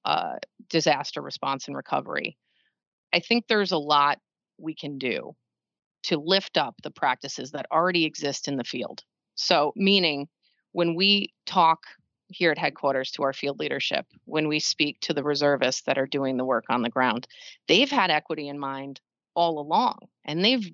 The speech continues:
done a lot of that work to meet the most vulnerable where they are after a storm to make sure that they're getting what they need to really enable that long-term recovery, and really with the trauma focus too.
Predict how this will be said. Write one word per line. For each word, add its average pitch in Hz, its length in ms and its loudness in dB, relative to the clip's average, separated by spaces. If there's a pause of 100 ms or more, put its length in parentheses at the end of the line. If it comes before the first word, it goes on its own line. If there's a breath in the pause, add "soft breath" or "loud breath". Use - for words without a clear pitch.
(120)
done 196 500 4
a 160 60 0
lot 147 260 4
of 151 100 -2
that 143 220 2
work 147 300 -4
to 165 120 -6
meet 156 220 -6
the 160 80 -4
most 151 240 -2
vulnerable 143 440 0
where 147 220 4
they 143 160 6
are 127 360 6 (260)
after 156 280 0
a 151 60 -2
storm 156 320 0
to 165 140 -6
make 151 200 -2
sure 147 460 2 (400 loud breath)
that 135 200 2
they're 175 200 4
getting 156 320 2
what 139 160 0
they 139 140 -2
need 135 300 -4 (220)
to 151 140 -4
really 156 320 4
enable 139 320 0
that 127 180 2
long-term 123 380 -2
recovery, - 560 -2
and 196 160 2
really 285 240 2
with 277 140 -4
the - 80 0
trauma 262 320 0
focus 247 420 -2
too. - 320 -4